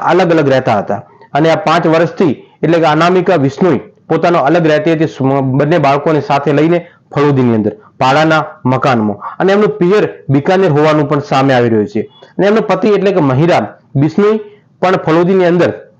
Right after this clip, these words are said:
મેડિકલ સ્ટોર ચલાવતો હોવાનું પણ સામે આવી રહ્યું છે. અને આ વીડિયોની અંદર તમે જોઈ શકો છો કે મહિરામ દ્વારા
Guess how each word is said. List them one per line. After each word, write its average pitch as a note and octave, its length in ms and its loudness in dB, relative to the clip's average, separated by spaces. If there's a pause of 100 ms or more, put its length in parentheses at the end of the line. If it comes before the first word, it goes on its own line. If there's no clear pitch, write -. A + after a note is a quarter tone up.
(140)
મેડિકલ E3 360 2
સ્ટોર F#3 360 -2
ચલાવતો D#3+ 320 0
હોવાનું D3+ 360 2
પણ D3 140 -2 (140)
સામે C3+ 360 0
આવી A#2+ 140 2
રહ્યું G#2+ 180 -2
છે. G2+ 80 -6 (280)
અને F#3+ 120 2
આ F#3+ 40 2
વીડિયોની F3+ 340 2
અંદર G3+ 160 0
તમે F#3+ 180 0
જોઈ E3+ 180 0
શકો F#3 180 0
છો F3 60 -4
કે E3 200 0
મહિરામ E3+ 360 2
દ્વારા D3+ 320 0